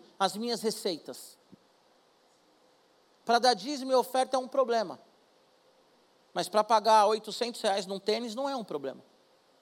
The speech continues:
Consegue compreender como a gente inverte os valores? Por quê? Porque nós estamos baseados na felicidade. "Ah, eu quero um tênis porque eu vou me sentir feliz com esse tênis." Não, porque o, o, o músico tal,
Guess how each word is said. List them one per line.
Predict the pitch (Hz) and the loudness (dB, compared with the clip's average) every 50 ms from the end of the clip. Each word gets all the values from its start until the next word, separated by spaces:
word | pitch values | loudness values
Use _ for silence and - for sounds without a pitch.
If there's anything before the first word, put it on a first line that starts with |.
| _ _ _ _ _ _ _ _ | _ _ _ _ _ _ _ _
Consegue | - 220 208 - 302 - - | -10 -4 -2 -2 -2 0 -2
compreender | 247 220 - 208 202 196 208 | -4 -6 -4 -4 -2 -2 -2
como | 202 208 190 | -2 -2 -4
a | 175 | -4
gente | 170 190 180 - 165 | -4 -6 -8 -10 -6
inverte | 151 185 185 170 - | -2 -2 -2 -2 -4
os | 147 | -6
valores? | 143 156 185 202 185 - - - - - - _ | -4 -2 0 0 -2 -2 -6 -12 -20 -20 -10 _
Por | - 220 | -4 -2
quê? | - - 214 | 0 0 0
Porque | - - 175 - 214 | -2 -2 -4 -4 -2
nós | 202 196 190 160 | -2 -2 -2 -4
estamos | - - 214 214 220 175 | -4 -4 -4 -2 -2 0
baseados | 175 190 190 175 160 190 196 190 | 2 2 2 2 2 0 -2 -2
na | 196 196 | -4 -6
felicidade. | 190 - 202 202 196 - - 170 160 139 131 117 - - - - _ _ _ _ _ _ _ - | -6 -6 -8 -8 -10 -10 -8 -6 -4 -4 -4 -6 -10 -16 -20 -20 _ _ _ _ _ _ _ 0
"Ah, | - 247 | 2 2
eu | 240 208 | 2 2
quero | - 233 240 254 | 2 0 -2 -2
um | 247 | 0
tênis | - - 226 240 240 240 247 - - | 4 4 4 4 4 2 -4 -4 -2
porque | - 220 - - | -2 0 4 4
eu | 220 | 4
vou | 214 214 | 4 4
me | 214 | 0
sentir | 214 - 214 - - 208 | -4 -6 -8 -10 -10 -6
feliz | - 220 202 208 202 | -4 -4 -4 -4 -6
com | - 214 | -8 -8
esse | 196 - - | -10 -8 -10
tênis." | - 160 147 143 - - - _ _ _ _ _ _ _ _ _ _ _ _ _ _ _ _ _ | -10 -10 -10 -12 -14 -20 -20 _ _ _ _ _ _ _ _ _ _ _ _ _ _ _ _ _
Não, | - 208 196 - | -2 0 0 0
porque | - 160 - - 175 | -2 -6 -2 2 2
o, | 175 165 156 147 135 123 120 - - _ _ _ _ _ _ _ _ _ _ _ _ _ _ | 4 4 2 2 -2 -4 -8 -14 -20 _ _ _ _ _ _ _ _ _ _ _ _ _ _
o, | - 127 131 123 117 117 - | -10 -10 -8 -10 -12 -6 -2
o | 175 180 | 0 2
músico | 190 196 220 240 226 175 139 - - - 143 | 2 2 2 2 2 0 -2 -6 -10 -10 -12
tal, | 135 - - 185 180 160 139 131 110 | -6 -2 2 2 2 2 0 -2 -6